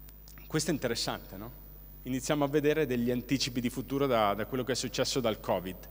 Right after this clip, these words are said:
Noi vi abbiamo chiesto come sta interagendo il covid nella vostra attività. A me ha colpito molto. Prima, attività.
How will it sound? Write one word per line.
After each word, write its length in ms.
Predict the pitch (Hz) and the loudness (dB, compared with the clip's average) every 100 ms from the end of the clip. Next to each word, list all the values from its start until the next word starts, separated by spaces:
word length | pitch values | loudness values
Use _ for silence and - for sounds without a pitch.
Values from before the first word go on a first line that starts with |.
| - - - - | -16 -16 -16 -2
Noi 160 | 160 | 2
vi 80 | 175 | 4
abbiamo 280 | 127 135 139 | 4 4 2
chiesto 640 | 143 151 156 - 180 175 - | 2 2 2 0 -4 -4 0
come 500 | 190 190 196 190 185 - - - - - - - - - - | 2 2 0 -4 -8 -14 -18 -18 -18 -18 -18 -18 -18 -18 -16
sta 580 | - - 160 160 160 - | -14 0 4 4 2 -2
interagendo 680 | 151 143 147 147 143 170 160 | 0 0 4 2 4 4 4
il 80 | 139 | 2
covid 380 | - 160 160 135 | 2 2 2 2
nella 320 | 127 131 135 | 0 2 2
vostra 420 | 139 156 - 135 | 2 2 -2 -4
attività. 500 | - - 113 107 131 - - - - - - - - - - | -6 -8 -8 -4 -6 -6 -14 -16 -16 -16 -18 -18 -18 -16 -4
A 60 | |
me 80 | 170 | -2
ha 40 | 180 | 0
colpito 420 | 156 156 147 127 | 0 2 2 2
molto. 380 | 135 101 - - - - - - | 0 -2 -6 -16 -16 -16 -18 2
Prima, 400 | - 208 120 98 - - - - - - - - - - - - - - - - - - - - - - - - - - - - - - - - - - - - | 8 8 6 2 -4 -14 -16 -16 -18 -18 -18 -18 -18 -16 -16 -18 -18 0 0 0 -18 -18 -18 -18 -18 -18 -18 -18 -18 -18 -18 -18 -18 -20 -20 -20 -20 -20 -20 8
attività. 460 | 147 127 120 90 | 10 10 10 6